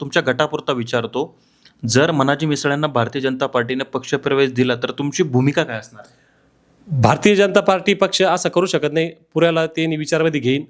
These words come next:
Speaker 2: आणि नव्याण्णव टक्के ते जर आले कदाचित, का त्यांना आमचं काम करायला लागणार, आमचेच प्रचार करायला लागणार आहे. आम्ही पुढल्या निवडणुकीमध्ये त्यांचं काम करू, कारण सन्माननीय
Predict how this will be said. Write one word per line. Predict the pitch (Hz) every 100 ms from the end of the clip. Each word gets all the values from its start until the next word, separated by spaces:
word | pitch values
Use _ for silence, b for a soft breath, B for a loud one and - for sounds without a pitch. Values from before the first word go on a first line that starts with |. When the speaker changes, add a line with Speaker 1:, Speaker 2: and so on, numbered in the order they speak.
| _
Speaker 2:
आणि | 139 151 165 175 175 - _ _ _ -
नव्याण्णव | 156 165 185
टक्के | 185 - 160 - -
ते | 165
जर |
आले | 160 185 185
कदाचित, | 165 139 131 - _ _
का | 143 170
त्यांना | 170 165 160 165 - -
आमचं | 151 147
काम | 151 147
करायला | 143 147
लागणार, | 151 151 151 -
आमचेच | 151 151 180 180 _ - 127
प्रचार | 170 165
करायला | 151 156 160
लागणार | 151
आहे. | 139 143 b b b
आम्ही | 135 165 170
पुढल्या | 170 165 160
निवडणुकीमध्ये | 156 156 160 160 156
त्यांचं | 147 156 156
काम | 147 143
करू, | 151
कारण | 151 151 160
सन्माननीय | 156 139 139 151 160